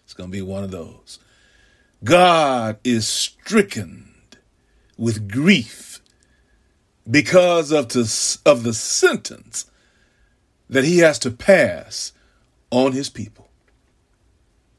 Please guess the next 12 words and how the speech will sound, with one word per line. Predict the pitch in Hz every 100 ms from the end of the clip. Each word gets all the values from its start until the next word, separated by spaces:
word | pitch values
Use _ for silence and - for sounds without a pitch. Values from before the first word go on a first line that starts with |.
| _ _ _ -
There | 156 214
is | 269 240
a |
balm | 202 269 262 - - _ _ _ _ _ _ _ _ _ _ _ _ _ -
in | 127 117
Gilead. | 131 123 90 - - _ _ _ _ _ _ _ _ _ _ _ _ _ _ _ _
That's | - 123 -
the | 98
title | - 113 87
of | - 62
this | 101 -
message. | 107 - - - -